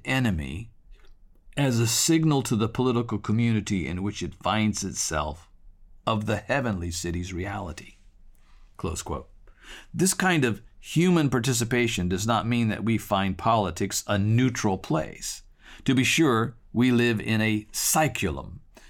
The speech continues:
meaning an age in Latin, and this saeculum, this secular age, means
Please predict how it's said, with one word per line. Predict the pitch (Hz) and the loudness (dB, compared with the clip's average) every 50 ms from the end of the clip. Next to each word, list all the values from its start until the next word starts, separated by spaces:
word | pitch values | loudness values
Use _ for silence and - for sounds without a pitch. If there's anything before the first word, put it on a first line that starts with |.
| - - - | -20 -12 -4
meaning | 92 92 92 92 90 92 92 95 - - - | -2 -2 0 0 -2 -4 -6 -8 -10 -8 -6
an | 104 101 95 - - | -6 -6 -6 -2 -2
age | 131 123 110 98 90 85 87 87 - | 0 2 2 2 2 0 0 -2 -4
in | - 95 80 | -6 -6 -6
Latin, | 80 78 73 71 71 - - 82 82 - - - - - - - | -4 -2 -2 -4 -4 -6 -6 -6 -6 -8 -10 -14 -18 -18 -6 -2
and | 113 117 117 113 | 0 2 2 2
this | 131 131 123 - - | 2 2 0 0 -4
saeculum, | - - - - - 139 143 139 - - 90 80 73 69 76 95 | -6 -6 -4 -2 0 0 0 0 -2 -4 -4 -4 -4 -4 -4 -2
this | 110 107 - - - - | 0 0 -2 -2 -6 -4
secular | - - - - - 170 147 - - 104 98 90 90 - - - | -2 0 0 0 0 0 -2 -2 -4 -4 -2 -2 -2 -4 -4 -2
age, | 127 131 127 113 104 98 98 95 - - - - - - - | -2 0 2 2 2 2 0 0 -4 -8 -12 -18 -20 -6 -2
means | - 120 139 147 147 135 127 123 117 113 - | 2 2 4 4 4 4 2 2 2 0 0